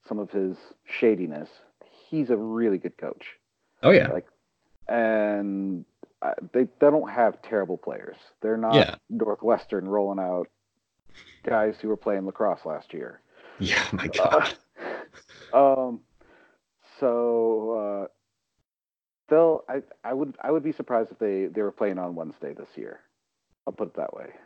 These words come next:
Speaker 2: Oh, yeah. Yeah, this is not a team that's likely to be hovering around either of those little red bars when they bring up the standings,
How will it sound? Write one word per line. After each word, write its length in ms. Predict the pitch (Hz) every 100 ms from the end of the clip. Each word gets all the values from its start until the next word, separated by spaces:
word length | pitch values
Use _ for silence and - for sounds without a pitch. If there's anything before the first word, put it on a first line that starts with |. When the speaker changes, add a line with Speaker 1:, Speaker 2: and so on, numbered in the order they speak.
| _ _ _ _ _ _ _ _ -
Speaker 2:
Oh, 140 | 110
yeah. 200 | 92 - - _
Yeah, 200 | 87 76
this 140 | 82
is 120 | 101 92
not 180 | 107 95
a 40 |
team 240 | 117 98
that's 320 | 95 80 - 107
likely 400 | 95 92 104 90
to 80 |
be 260 | 87 92 85
hovering 360 | 85 104 87 87
around 340 | 85 82 80
either 240 | 85 85
of 60 | 85
those 200 | 82 80
little 200 | 85 82
red 220 | 85 80
bars 420 | 80 82 78 76 85
when 100 | 78
they 80 |
bring 200 | 78 80
up 100 | 78
the 80 | 78
standings, 760 | - 85 82 80 80 78 -